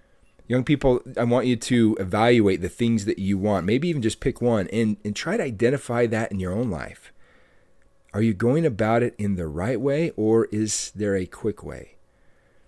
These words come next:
I have watched over the years as people in general have tried to cut corners to get what they want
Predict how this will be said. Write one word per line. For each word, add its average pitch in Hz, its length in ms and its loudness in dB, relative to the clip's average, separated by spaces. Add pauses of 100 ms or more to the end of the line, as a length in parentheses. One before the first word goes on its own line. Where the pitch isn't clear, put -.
(240)
I 117 120 0
have 104 280 -4
watched 113 480 -2
over 107 180 0
the 95 120 -2
years 95 600 0
as 98 800 -2 (160)
people 110 480 -4
in 90 160 -2
general 92 500 -2 (680)
have 104 260 -4
tried 113 360 0
to 117 60 -4
cut - 280 -6
corners 98 520 -2
to 87 100 -8
get 82 220 -6
what 90 140 -8
they 87 120 -6
want 76 600 -12